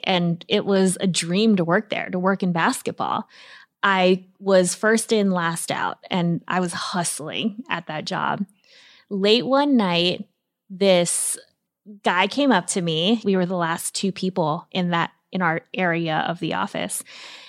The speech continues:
And he said, "Hey, I just want you to know that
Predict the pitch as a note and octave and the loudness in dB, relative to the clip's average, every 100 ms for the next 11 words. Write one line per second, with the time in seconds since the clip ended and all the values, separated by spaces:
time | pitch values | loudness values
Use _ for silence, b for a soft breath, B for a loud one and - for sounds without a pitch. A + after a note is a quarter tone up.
0 | - G#3 G#3+ G#3 A3 G3+ F#3+ A3+ F#3+ F3 | 0 2 4 2 2 0 0 2 2 2
1 | F#3 _ _ _ _ _ G#3+ A3+ C#4 B3 | -2 _ _ _ _ _ 0 0 0 2
2 | G#3+ A3+ G#3+ F3+ E3+ E3+ F3 E3 E3 E3 | 2 2 0 0 2 2 2 2 2 -2